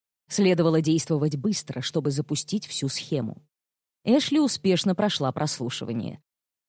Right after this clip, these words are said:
Но ее роль в грандиозной постановке еще не была закончена. Лучше всего актер подходит на роль, если его собственный характер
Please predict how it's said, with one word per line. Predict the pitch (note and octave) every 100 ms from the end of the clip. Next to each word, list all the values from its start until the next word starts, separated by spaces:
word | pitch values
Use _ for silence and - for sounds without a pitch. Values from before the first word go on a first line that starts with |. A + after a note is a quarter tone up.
| _ G3
Но | F#3+
ее | D#3 D3+ C#3+ D3
роль | D3+ A3 E3
в | A#2+
грандиозной | C3+ C3+ C#3 C3 C3+ C3+
постановке | D3 - D3 C3+ B2 - C3 - _ _ -
еще | A3+ - C4
не | A#3+ A#3+
была | A#3+ A#3 C#3+
закончена. | B2+ C3+ A#2+ A#2+ B2 B2 - _ _ _ _ _ _
Лучше | A#3 A#3+ - G3+
всего | - F3 F#3+ G3
актер | C#3 D3+ C#3
подходит | D3 - F#3+ D#3+ D3
на | C#3+ C3+
роль, | G#3 E3+ C3+ _ _
если | G3 C4 B3 B3
его | A3+ G#3
собственный | G3+ B3+ - - E3+ D3 C#3
характер | D#3 D3 A#3 - C#3 -